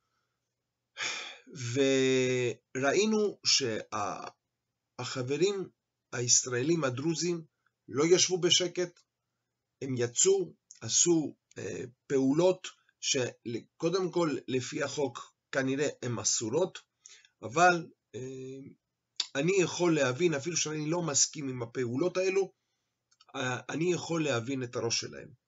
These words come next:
מבחינתם הם מכירים טוב מאוד את הסיטואציה בישראל, את הסיטואציה איך מתנהגים עם האסלאם הקיצוני,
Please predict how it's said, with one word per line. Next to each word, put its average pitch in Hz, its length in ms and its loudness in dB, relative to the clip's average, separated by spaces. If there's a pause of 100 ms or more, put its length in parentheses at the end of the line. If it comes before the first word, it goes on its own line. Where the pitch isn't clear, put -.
(540)
מבחינתם 170 560 0
הם 165 120 2
מכירים 165 480 4
טוב 160 260 10
מאוד 127 340 2
את 113 120 -10
הסיטואציה 135 680 -4
בישראל, 147 720 -2
את - 100 -14
הסיטואציה 123 640 -2 (600)
איך 160 220 2
מתנהגים 131 640 -4
עם 120 160 -8
האסלאם 131 420 0 (100)
הקיצוני, 143 560 -2